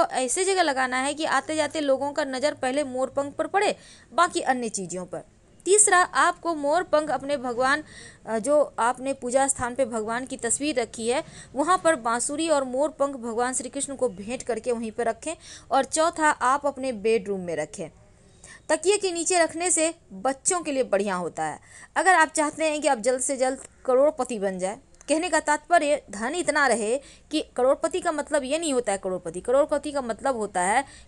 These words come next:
कि इतना पैसा हो कि आप सुकून से जीवन जी सकें, ऐसा न लगे कि आपके पास कुछ नहीं है, बहुत परेशान है, कम से कम अच्छे से लाइफ जी सकें। तो ज्योतिष में कहा जाता है कि जहाँ पर आप पूरे परिवार के स-, लोग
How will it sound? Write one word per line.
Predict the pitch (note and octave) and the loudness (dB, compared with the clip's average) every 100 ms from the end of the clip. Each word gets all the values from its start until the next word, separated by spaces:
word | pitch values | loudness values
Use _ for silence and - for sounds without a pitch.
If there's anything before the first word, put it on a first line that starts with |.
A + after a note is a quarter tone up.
| - | -4
कि | |
इतना | D#4 E4 F#4+ | -4 0 0
पैसा | F#4 D#4 D4+ | 2 2 2
हो | C#4+ E4+ D#4+ - - - | 2 2 0 -2 -20 -6
कि | F4 - | -4 0
आप | C#4 E4+ F4 | 2 2 0
सुकून | - D4+ E4 E4+ | -8 -6 -6 -2
से | E4+ | -2
जीवन | A#3+ C4+ D4 | -2 -4 -4
जी | C4 C4+ | -2 0
सकें, | C4 C4+ C4+ - - - - - - | 0 -2 -8 -10 -20 -20 -20 -10 2
ऐसा | D4 E4 E4+ | 4 6 4
न | D#4+ | 4
लगे | D#4 D4+ E4 | 0 -2 -2
कि | D#4 | 2
आपके | C#4+ D4 | 0 -2
पास | C4 D4 - | -4 -2 -2
कुछ | C#4+ C#4 | -4 -2
नहीं | C4+ C#4 C#4 | -2 -2 -2
है, | B3+ | -4
बहुत | G#3+ B3 C#4+ | 0 0 0
परेशान | C4 B3+ C4+ B3+ B3+ | 2 2 2 -2 -6
है, | - - - | -10 -10 -4
कम | F#4 | -2
से | F#4 | 0
कम | F4 | -2
अच्छे | C4+ C#4 D#4+ | 0 2 4
से | D4 | 4
लाइफ | C4 G#3+ G3 | 4 2 0
जी | E3+ | -4
सकें। | - D3+ C#3+ - - - - - - | -6 -8 -12 -14 -20 -20 -20 -20 -6
तो | F4+ | -2
ज्योतिष | C4+ D#4+ E4+ G#4+ G4 | 2 0 4 4 4
में | F4 | -2
कहा | F4 C4+ C#4 | -2 0 2
जाता | B3 G#3+ G3 | 2 2 2
है | G#3 D4 - - - | 2 0 -4 -20 -8
कि | D#4 | -2
जहाँ | C#4+ C#4 F4+ - | 0 2 0 4
पर | E4+ | 4
आप | - B3+ D4 - | 4 0 -2 -2
पूरे | C4+ D4+ | -6 -4
परिवार | - C4 B3 A#3 B3+ D4 | -2 -4 0 2 2 2
के | - C#4+ | -2 0
स-, | C#4 - | 0 -2
लोग | A#3+ A3+ C#4 | -2 4 4